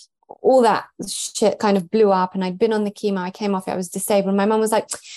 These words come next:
"You need anger management." Now, she, you know, she should have said, "You need to go to a psychologist," but whatever, that was her understanding. She didn't know. She's from that generation of, you know, just talk to your friends and you'll be all right. <laughs> But, um,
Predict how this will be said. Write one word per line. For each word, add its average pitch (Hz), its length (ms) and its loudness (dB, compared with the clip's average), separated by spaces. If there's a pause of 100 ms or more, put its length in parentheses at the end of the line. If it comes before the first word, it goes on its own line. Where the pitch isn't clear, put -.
(120)
"You 285 100 6
need 349 140 6
anger 262 280 2
management." 208 680 -2
Now, 240 280 2 (340)
she, - 360 -6
you 240 140 0
know, 202 300 0 (240)
she 311 160 -2
should 320 160 2
have 240 100 0
said, 190 320 2 (100)
"You 208 200 0
need 196 240 -2 (280)
to 208 100 -6
go 190 140 2
to 190 120 -6
a 170 40 -6
psychologist," 185 680 0
but 226 120 0
whatever, 302 240 2
that 254 140 2
was 233 160 -2
her 233 240 0
understanding. 202 520 -4
She 226 140 -8
didn't 202 220 -2
know. 190 160 -2
She's 208 200 -4
from 196 160 -4
that 190 180 -4
generation 190 580 -2
of, 180 160 -6
you 196 120 2
know, 180 180 0 (480)
just 226 160 2
talk 247 200 6
to 247 60 2
your 226 100 6
friends 202 380 -2
and 202 80 -2
you'll 190 100 -2
be 196 120 0
all 196 100 2
right. 208 340 -2
<laughs> - 380 -20
But, 262 440 0 (340)
um, 240 360 2